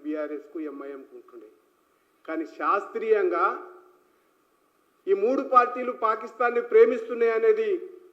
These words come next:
పటాపంచలైపోయింది. యావత్ భారతదేశానికి తెలిసిపోయింది.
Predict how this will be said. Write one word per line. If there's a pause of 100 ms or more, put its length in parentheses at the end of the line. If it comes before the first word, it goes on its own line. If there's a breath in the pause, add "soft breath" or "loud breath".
(100)
పటాపంచలైపోయింది. (880)
యావత్
భారతదేశానికి
తెలిసిపోయింది.